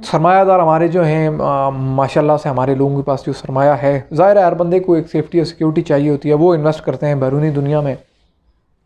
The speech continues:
पाकिस्तान के मुख्तलिफ शहरों में। ज़ाहिर है, एजेके में उनको इनसिक्योरिटी है, बहुत से दीगर मसाइल हैं,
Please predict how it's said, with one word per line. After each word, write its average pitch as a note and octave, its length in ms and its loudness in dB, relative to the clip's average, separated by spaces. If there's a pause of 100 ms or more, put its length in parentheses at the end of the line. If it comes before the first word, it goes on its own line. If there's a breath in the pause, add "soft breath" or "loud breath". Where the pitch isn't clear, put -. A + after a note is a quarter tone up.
(300)
पाकिस्तान C#3+ 400 -2
के D#3+ 80 -2
मुख्तलिफ C#3 260 -4
शहरों D3 180 0
में। D#3 100 -2
ज़ाहिर G3+ 200 2
है, A3 80 2
एजेके F#3+ 280 2
में F#3 80 0
उनको E3+ 200 0
इनसिक्योरिटी D#3 540 -2
है, C3 380 -2 (360 loud breath)
बहुत D3+ 140 -2
से D3+ 100 0
दीगर C#3 240 2
मसाइल C3 360 -4
हैं, B2+ 260 -16